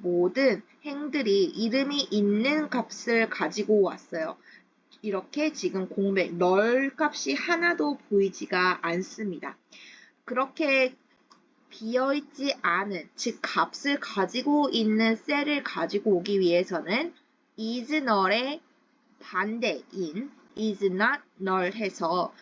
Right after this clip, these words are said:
어, 영어에서 비동사 쓰-, 에, not 쓸 때 비동사 뒤에 not 가지고 오죠.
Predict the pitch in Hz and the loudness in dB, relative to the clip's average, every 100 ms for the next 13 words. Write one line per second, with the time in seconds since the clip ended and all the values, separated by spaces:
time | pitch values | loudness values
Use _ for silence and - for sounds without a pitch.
0 | - _ - 185 180 180 202 254 269 262 | -20 _ -8 -4 -2 -2 0 2 2 2
1 | 254 233 - 208 247 269 269 240 - 254 | 0 -4 -4 -4 -2 0 -2 -2 -4 -6
2 | - 185 208 - 190 214 285 _ _ - | 0 0 0 -2 0 0 -2 _ _ -6
3 | 302 - 196 185 180 - 196 214 220 226 | -6 -4 -2 -2 -4 -8 -2 -2 2 0
4 | 214 - - 185 202 220 180 175 - 190 | -2 -8 -2 0 2 2 -2 -2 -8 -8
5 | - 190 160 139 214 | -8 -4 -4 0 -2